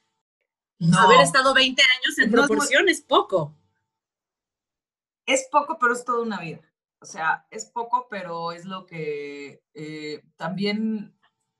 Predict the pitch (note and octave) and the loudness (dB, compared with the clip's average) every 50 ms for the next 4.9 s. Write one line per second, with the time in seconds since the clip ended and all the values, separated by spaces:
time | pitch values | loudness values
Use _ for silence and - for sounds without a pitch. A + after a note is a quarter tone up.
0 | _ _ _ _ _ _ _ _ _ _ _ _ _ _ _ _ _ _ _ _ | _ _ _ _ _ _ _ _ _ _ _ _ _ _ _ _ _ _ _ _
1 | _ _ - F#3+ F#3+ - G#3 F#3+ F#3 F#3 F3+ - - G3 G3 G3+ A3 A3+ A3+ A3 | _ _ -14 -14 -8 -2 2 4 6 6 6 6 6 6 6 6 4 4 2 0
2 | - G#3+ G3 G3 G3 - F#3 E3+ D#3+ D#3 - - E3 D#3+ D#3+ D#3+ E3 E3 D#3+ D#3 | -4 -4 -4 -4 -6 -6 -6 -8 -8 -8 -8 -10 -10 -8 -6 -6 -6 -4 -4 -4
3 | D3+ D3+ C#3+ C#3 C#3 D3 D3 D3+ D3 - E3 E3 D#3+ D#3+ C#3+ C3+ C#3 C#3+ C#3+ - | -4 -4 -8 -10 -8 -8 -8 -8 -8 -10 -10 -10 -10 -10 -8 -8 -8 -8 -10 -10
4 | _ D3+ C#3+ _ - C#3 C#3 C#3 C#3 C#3 C3 C3 B2+ B2+ B2 B2 A#2+ - | _ -18 -16 _ -8 -6 -6 -4 -6 -6 -6 -6 -8 -8 -10 -12 -16 -18